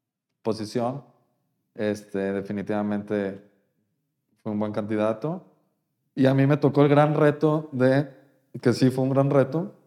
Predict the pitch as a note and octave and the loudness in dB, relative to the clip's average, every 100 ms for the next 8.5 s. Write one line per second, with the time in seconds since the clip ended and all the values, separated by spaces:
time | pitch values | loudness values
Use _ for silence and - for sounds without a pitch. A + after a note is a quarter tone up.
0 | _ _ _ _ _ _ _ _ - A#2 | _ _ _ _ _ _ _ _ -2 0
1 | A#2 C3 C3 C3+ C3+ C#3 C3+ A#2+ A2+ B2 | 2 0 2 4 4 2 -2 -6 -4 -6
2 | B2+ C3+ C3+ B2 B2 C3+ B2+ A#2 A2 B2 | -4 -4 0 -2 -2 -4 -2 -2 -2 -2
3 | B2 B2+ B2 C3 B2 A#2 B2 B2+ B2+ C3+ | 0 0 -2 -6 -10 -6 -6 -6 -8 -6
4 | C#3 B2 - G2+ G2+ G2 G#2+ A2+ G#2 - | -4 -4 -4 -2 -2 0 0 0 -2 -6
5 | - G#2 - - A2 A#2 B2 A#2 A#2 A#2+ | -4 -4 -4 -4 -4 -2 -4 -4 -4 -2
6 | B2 - _ _ _ _ _ A#2 G#2+ G#2+ | -4 -6 _ _ _ _ _ -6 -4 -4
7 | - B2 A2 A#2 A2+ A2 A#2 A#2 A2+ G#2 | 0 2 2 0 -6 -6 -6 -6 -10 -10
8 | F#2+ - G#2 F#2 | -8 -4 -2 -4